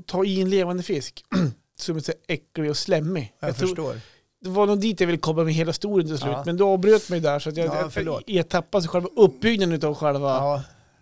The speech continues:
Speaker 2: Jag
Speaker 1: Ja.
Speaker 2: tyckte du byggde upp det bra tills jag avbröt.
Speaker 1: <laughs> Bra nog.
Speaker 2: Men jag högg ju på husbilen.
Speaker 1: Ja.
Speaker 2: Ja, jag kunde inte
Speaker 1: Jag,
Speaker 2: låta bli.
Speaker 1: jag märkte det.
Speaker 2: Ja.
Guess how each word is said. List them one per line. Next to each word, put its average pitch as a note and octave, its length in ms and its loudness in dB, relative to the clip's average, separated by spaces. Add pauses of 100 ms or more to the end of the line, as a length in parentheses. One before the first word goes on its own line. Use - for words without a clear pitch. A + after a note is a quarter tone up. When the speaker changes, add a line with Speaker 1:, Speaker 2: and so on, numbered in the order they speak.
(120)
Speaker 2:
Jag - 140 -4
Speaker 1:
Ja. C#3 60 -4
Speaker 2:
tyckte G#3 180 -6
du G#3 80 -4
byggde E3+ 300 -4
upp F#3 180 -8
det C#3+ 80 -4
bra D3 280 0
tills - 160 -2
jag D3 140 -2
avbröt. C3+ 300 -6 (680)
Speaker 1:
<laughs> D4 640 -2
Bra B3 320 8
nog. F#3+ 340 4 (680)
Speaker 2:
Men E3 140 -2
jag A#3 80 4 (120)
högg E3 200 -4
ju C#3 140 -4
på B2 420 -6 (140)
husbilen. D3+ 640 0
Speaker 1:
Ja. A#3+ 200 10 (180)
Speaker 2:
Ja, - 120 4 (240)
jag - 120 2
kunde C5 180 6
inte - 140 0
Speaker 1:
Jag, A#3+ 80 4
Speaker 2:
låta E3+ 260 -4
bli. D#3+ 120 6
Speaker 1:
jag G3 140 2
märkte G#3+ 360 0
det. D#3 240 0
Speaker 2:
Ja. E3+ 220 -4